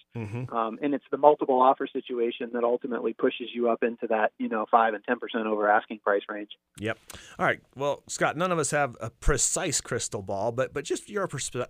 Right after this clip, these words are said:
Speaker 1: per-, perception, your experience, where do you see Greater Charlotte market going in the next thirty-six months? And I know just kind of, you've seen the market. We're in a sh-, we're in a housing shortage right now. It's intense.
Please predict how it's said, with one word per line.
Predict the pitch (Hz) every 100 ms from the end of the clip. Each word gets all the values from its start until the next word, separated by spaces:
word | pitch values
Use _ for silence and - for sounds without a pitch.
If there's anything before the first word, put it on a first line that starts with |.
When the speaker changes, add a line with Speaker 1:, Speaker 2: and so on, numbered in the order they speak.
| -
Speaker 1:
per-, | 127
perception, | - 139 147 127 127 117
your | 123
experience, | - - 110 104 -
where | 226
do | 359
you |
see | - 147 123
Greater | 95 127 120
Charlotte | 117 - 120 113 - _
market | 110 120 113 117 -
going | 101 110 110 104
in | 98
the | 95
next | 95 - - _ -
thirty-six | 123 117 - 90 -
months? | 90 87 87
And | 98
I |
know | 104 107
just | 101 -
kind | 151
of, | 107 - - - - _ -
you've | -
seen | 165 156
the |
market. | 127 127 107
We're | 113
in | 131
a |
sh-, | - 123
we're | 98 120
in |
a | 104
housing | 104 123 120
shortage | 107 117 113 107
right | 101
now. | 80 98
It's | 95 87
intense. | 87 - 117 107 - -